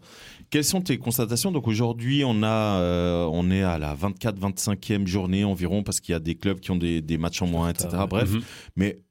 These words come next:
Speaker 1: voilà. Globalement, on est à la vingt-cinquième, euh, journée. Euh, il reste douze, treize, quatorze matchs, suivant le, le club. Alors, première question, moi, que j'aimerais te poser,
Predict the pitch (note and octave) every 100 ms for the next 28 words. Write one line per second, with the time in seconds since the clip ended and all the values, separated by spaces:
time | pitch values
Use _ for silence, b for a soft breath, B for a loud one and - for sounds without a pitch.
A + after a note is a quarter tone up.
0 | _ F2+ D2+ - _ _ - B2 B2+ C3
1 | C3+ D3 - G#2+ G#2 G#2+ A2+ A2+ B B
2 | B B B F2 F2 E2 E2 E2 D#2+ D#2
3 | D#2+ B2 - B2 B2 B2 A2+ G#2 G2+ G2+
4 | F#2+ G#2 A2+ A#2+ F3+ F#3 - - _ G2
5 | F#2 F2+ F2+ F2+ F2+ F2+ - A2 G#2+ A#2
6 | A#2+ B2 - - - - G2+ B2 C3 C3+
7 | A2+ - - A#2+ A#2 - G2 G#2+ G2+ G#2+
8 | C3+ - - - - F2 F#2+ F#2+ F#2 F2+
9 | F2+ A#2+ C3+ A#2+ - B B B B B
10 | - F2 - - C3 B2+ B2+ - C#3+ C3
11 | A2 A2 G2+ G2+ G2+ F2+ F#2+ A2 C#3+ D#3+